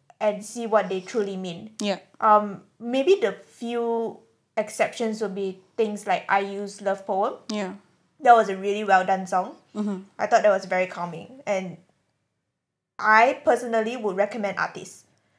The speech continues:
Speaker 1: So, uh, if it's something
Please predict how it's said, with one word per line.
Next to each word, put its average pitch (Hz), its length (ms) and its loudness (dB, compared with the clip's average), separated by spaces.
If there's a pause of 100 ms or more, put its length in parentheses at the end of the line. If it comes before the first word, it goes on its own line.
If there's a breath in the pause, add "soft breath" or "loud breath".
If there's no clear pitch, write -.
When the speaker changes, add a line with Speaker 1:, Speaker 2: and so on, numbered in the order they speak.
(260)
Speaker 1:
So, 190 460 0 (880)
uh, 185 480 0
if 233 160 -2
it's 208 180 0
something 294 640 2